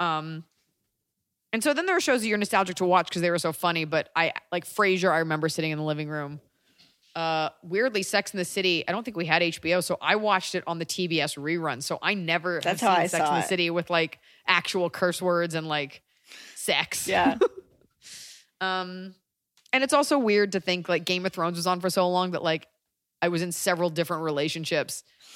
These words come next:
Speaker 1: and it ended with, like, the last season I watched with my husband.
Speaker 2: Yeah.
Speaker 1: But I remember the boyfriend who introduced me to it, and it was, it was like, "There's a show, Game of Thrones," and I power watched the first season on a Kindle on my trip to Australia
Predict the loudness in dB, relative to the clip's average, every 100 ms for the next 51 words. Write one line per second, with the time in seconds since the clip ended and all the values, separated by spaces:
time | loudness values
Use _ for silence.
0 | -6 -2 -2 -2 -2 -2 -4 -2 -2 2
1 | 4 4 2 2 2 2 0 -2 -4 -2
2 | -2 -2 -8 -10 0 2 2 0 _ _
3 | _ -20 -20 -20 _ -2 2 4 4 4
4 | 4 6 6 2 -6 -2 2 4 4 4
5 | 0 0 -2 0 0 0 -2 0 2 0
6 | -2 -20 _ _ -4 -2 0 0 0 -2
7 | -12 _ _ _ _ _ -4 -2 0 2
8 | 2 2 0 0 0 0 0 0 0 -2
9 | -6 -14 -2 4 4 4 2 2 2 2
10 | 0 -8 -14 _ _ -4 -4 0 0 2
11 | -2 -4 -2 0 -2 -2 -2 -2 -4 -8
12 | -4 -2 0 0 0 0 0 -2 -2 -4
13 | -2 -4 -4 -4 0 4 6 8 6